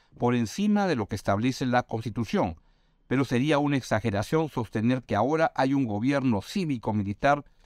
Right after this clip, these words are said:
y hasta que se está en un golpe de Estado.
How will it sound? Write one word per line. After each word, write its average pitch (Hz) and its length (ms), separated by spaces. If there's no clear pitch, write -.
y 143 240
hasta 107 360
que 104 160
se - 100
está 202 380
en 117 180
un 123 120
golpe 127 320
de 95 100
Estado. 87 480